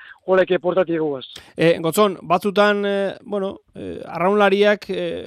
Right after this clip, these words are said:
Speaker 2: bakarrak irabazten du, ez da, bandera? Eta arraunlari asko joaten dira etxera, e, banderarik irabazi gabe, hori batzutan, e,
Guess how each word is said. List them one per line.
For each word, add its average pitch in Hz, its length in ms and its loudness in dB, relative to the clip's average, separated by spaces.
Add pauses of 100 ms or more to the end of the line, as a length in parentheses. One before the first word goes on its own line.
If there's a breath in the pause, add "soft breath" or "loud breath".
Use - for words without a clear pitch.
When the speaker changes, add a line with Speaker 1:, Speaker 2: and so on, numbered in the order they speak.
(100)
Speaker 2:
bakarrak 185 400 4
irabazten 190 400 4
du, 165 80 0
ez 143 80 -2
da, 196 80 4
bandera? 185 400 2 (400 soft breath)
Eta 160 220 0
arraunlari 190 420 6
asko 196 240 2
joaten 190 240 2
dira 190 240 2
etxera, 208 560 0
e, 156 320 -8
banderarik 180 480 -2
irabazi 175 400 -2
gabe, 180 360 2
hori 196 280 2
batzutan, 202 560 0
e, 165 40 -6